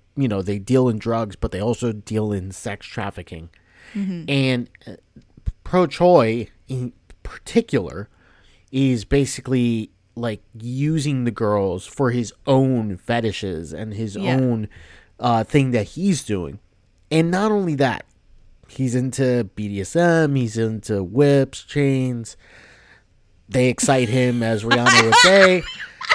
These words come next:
Speaker 1: Um,
Speaker 2: I was waiting
Speaker 1: but,
Speaker 2: for it.
Speaker 1: um,
Speaker 2: Not the Rihanna reference.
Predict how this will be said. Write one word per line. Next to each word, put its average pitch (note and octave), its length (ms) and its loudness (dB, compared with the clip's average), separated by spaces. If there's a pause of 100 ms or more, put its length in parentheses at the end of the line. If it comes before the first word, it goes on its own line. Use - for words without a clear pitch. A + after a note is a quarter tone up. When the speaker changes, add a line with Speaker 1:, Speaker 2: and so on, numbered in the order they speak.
Speaker 1:
Um, C3+ 460 2
Speaker 2:
I B4 960 -2
was G#4 100 -4
waiting G#4 380 -2
Speaker 1:
but, E4 180 6
Speaker 2:
for F4+ 80 2
it. C#4+ 260 -4 (280)
Speaker 1:
um, C#3+ 160 4
Speaker 2:
Not - 240 6
the D4+ 80 2
Rihanna G3 640 -2
reference. F#3+ 640 -8